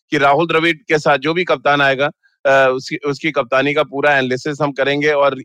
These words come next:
ये एरा क्या कुछ दे के जाता है, क्योंकि एक बात तो तय है कि टेस्ट क्रिकेट में विराट कोहली और रवि शास्त्री की जुगलबंदी ने, हालांकि वो टेस्ट मैचेस भले आज, अजीत रहाणे की कप्तानी में हमने जीते, लेकिन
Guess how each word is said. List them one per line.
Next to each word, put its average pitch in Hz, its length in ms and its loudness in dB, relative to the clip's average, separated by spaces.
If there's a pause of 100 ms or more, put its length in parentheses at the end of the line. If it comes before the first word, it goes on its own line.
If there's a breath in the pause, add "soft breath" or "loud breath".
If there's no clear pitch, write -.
ये 147 180 -2
एरा 147 300 2
क्या 139 220 0
कुछ 143 220 -8
दे 127 180 -6
के 151 140 -4
जाता 117 280 0
है, 101 80 -2 (320)
क्योंकि 175 180 -2
एक 190 120 0
बात 180 200 2
तो 190 80 -2
तय 170 120 0
है 175 160 2
कि 175 120 -4
टेस्ट 160 280 -2
क्रिकेट 160 240 -4
में 175 120 0
विराट 151 320 2
कोहली 156 220 -2
और 151 140 0
रवि 139 180 -4
शास्त्री 151 500 -2
की - 400 -12
जुगलबंदी 147 600 -2
ने, 156 140 2
हालांकि 143 460 -2
वो 151 100 -2
टेस्ट 139 280 -4
मैचेस 139 260 -4
भले 139 200 0
आज, 131 180 0
अजीत 127 520 -2
रहाणे 127 240 0
की 139 60 -12
कप्तानी 131 440 -4
में 143 80 0
हमने 135 180 -2
जीते, 123 260 -4
लेकिन 139 320 -4